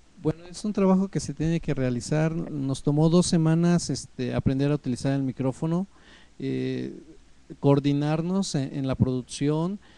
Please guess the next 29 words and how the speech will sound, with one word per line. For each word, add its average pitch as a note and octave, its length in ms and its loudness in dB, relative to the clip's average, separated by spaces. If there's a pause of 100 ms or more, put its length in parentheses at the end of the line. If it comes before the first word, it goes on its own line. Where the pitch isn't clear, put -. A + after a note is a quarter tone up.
(260)
quién D3+ 220 0
va D3+ 80 2
a D3 40 -2
conducir, D3+ 720 -4 (360)
eh, B2+ 200 -6
quién D3 240 -2
va D3 520 -4
a, - 0 -
a C3+ 160 -10
opinar C3 500 -2
sobre C#3 240 -8
el A#2 100 -8
tema, D#3+ 480 -4 (380)
este, C3 300 -8
en C3 80 -4
qué D3+ 100 -2
momento C#3+ 400 -2
entra B2+ 640 -12
la B2+ 180 -6
música, E3+ 800 -4
en C#3+ 140 -6
qué D3 120 -8
mo-, C#3 280 -6
en B2+ 120 -6
qué C#3 120 -6
momento C#3 320 -4
entran B2+ 240 -6
los A#2+ 100 -8
comerciales, F3+ 840 -6